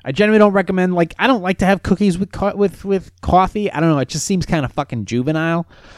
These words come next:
But for the most part, a pistachio cookie, that's the way, that's the way to handle it. Dip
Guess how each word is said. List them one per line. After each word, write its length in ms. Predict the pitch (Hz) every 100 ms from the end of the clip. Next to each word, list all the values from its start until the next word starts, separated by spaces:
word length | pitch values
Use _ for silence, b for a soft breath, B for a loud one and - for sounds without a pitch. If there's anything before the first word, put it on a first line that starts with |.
| b b
But 120 | - 254
for 100 | 247
the 60 |
most 260 | 233 233 -
part, 380 | 208 185 180 _ _ _ _ _
a 80 | -
pistachio 600 | 160 165 254 226 - 226
cookie, 480 | - 240 247 247 - _
that's 280 | 165 175 -
the 100 | 202
way, 240 | 170 160 160 139 -
that's 280 | 180 180
the 100 | -
way 120 | 170 151
to 80 |
handle 320 | 139 139 107 92
it. 80 | b b 135
Dip 280 | 214 240